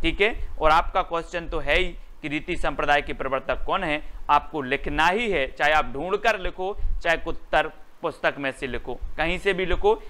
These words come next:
इसका उत्तर आपको challenge प्रश्न का comment में जरूर बताना है। अब दोस्तों,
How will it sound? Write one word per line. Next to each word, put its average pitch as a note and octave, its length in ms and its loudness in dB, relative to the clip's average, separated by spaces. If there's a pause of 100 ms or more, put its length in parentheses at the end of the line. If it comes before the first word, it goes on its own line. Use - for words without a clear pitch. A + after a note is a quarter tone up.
(140)
इसका E3 280 2
उत्तर D3+ 240 2
आपको C#3+ 260 2
challenge C#3 400 -2
प्रश्न C3 280 0
का B2+ 140 -2
comment A#2+ 360 -4
में A#2 160 -6
जरूर A#2+ 240 6
बताना F3+ 360 4
है। F3+ 120 0 (340)
अब E3+ 160 6
दोस्तों, G#3 320 2